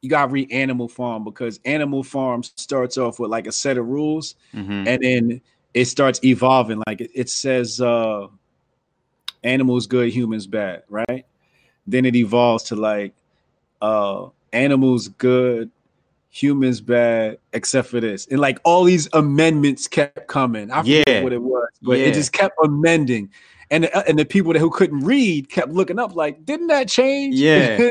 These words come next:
Speaker 1: <laughs>
Speaker 2: yeah. So I don't know. Do you know the term entropy?
Speaker 1: Uh, yes. That's when the muscles stop working.
Speaker 2: N-, no, no, no, no. In, in science, I don't know, maybe for medical it is, but in science, en-, entropy is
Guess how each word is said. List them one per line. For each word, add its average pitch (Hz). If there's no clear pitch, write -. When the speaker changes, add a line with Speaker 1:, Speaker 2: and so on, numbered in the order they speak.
Speaker 1:
<laughs> -
Speaker 2:
yeah. 135
So 156
I 156
don't 190
know. 175
Do 139
you 185
know 170
the 135
term 147
entropy? 147
Speaker 1:
Uh, 147
yes. 135
That's 131
when 147
the 143
muscles 151
stop 117
working. 98
Speaker 2:
N-, 147
no, 170
no, 170
no, 170
no. 160
In, 143
in 131
science, 139
I 120
don't 151
know, 147
maybe 147
for 135
medical 127
it 110
is, 104
but 120
in 120
science, 147
en-, 160
entropy 151
is 120